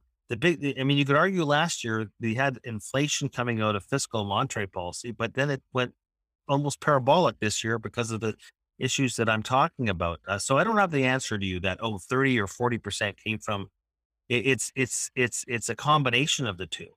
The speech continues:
And these are the two new inflationary shocks. Now, what's, I think we have to pay attention to is how this is gonna have an impact on globalization and just-in-time inventory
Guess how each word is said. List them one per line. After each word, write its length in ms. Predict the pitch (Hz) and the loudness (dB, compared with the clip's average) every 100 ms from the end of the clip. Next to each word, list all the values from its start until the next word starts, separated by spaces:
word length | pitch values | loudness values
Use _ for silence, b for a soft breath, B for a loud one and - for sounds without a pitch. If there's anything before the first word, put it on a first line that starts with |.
| _ _ _ _ _ - | _ _ _ _ _ -4
And 160 | 113 | 0
these 200 | 123 127 135 | 0 0 0
are 20 | |
the 140 | 117 | -2
two 240 | - 143 135 | -2 -2 0
new 220 | 131 135 | 2 2
inflationary 760 | 123 - 127 123 - 120 117 | 0 0 -2 -2 -2 -2 -2
shocks. 640 | - 143 170 - - - - _ _ _ _ _ | -2 -2 -2 -4 -10 -12 -14 _ _ _ _ _
Now, 280 | 120 123 120 - _ _ _ _ _ _ _ _ _ _ _ _ - | 0 0 0 -6 _ _ _ _ _ _ _ _ _ _ _ _ -6
what's, 500 | 143 127 - - - _ _ | 2 2 2 -4 -6 _ _
I 80 | - | -2
think 140 | 139 135 | 2 2
we 60 | |
have 100 | 123 | 2
to 100 | 120 | -4
pay 160 | - 110 | -4 -4
attention 480 | - 135 170 185 139 | 0 -2 0 -4 -4
to 400 | 110 101 101 - | -4 -4 -4 -6
is 580 | 104 98 98 98 95 - | -2 0 2 0 -2 -4
how 160 | 104 113 | 0 0
this 220 | 110 - | -2 -6
is 40 | |
gonna 260 | 104 107 101 | -4 -2 0
have 160 | 98 98 | 0 -2
an 100 | 101 | -4
impact 480 | 107 - 98 95 | -4 -2 -2 -2
on 160 | 98 95 | -4 -4
globalization 720 | 90 87 98 101 147 180 - - _ _ _ _ _ _ - | -4 -4 -2 0 0 0 -4 -12 _ _ _ _ _ _ -2
and 200 | 110 107 | -2 0
just-in-time 560 | 104 - 104 113 117 | -4 -4 -4 -2 0
inventory 580 | 143 175 156 95 - | 0 -2 -4 -8 -10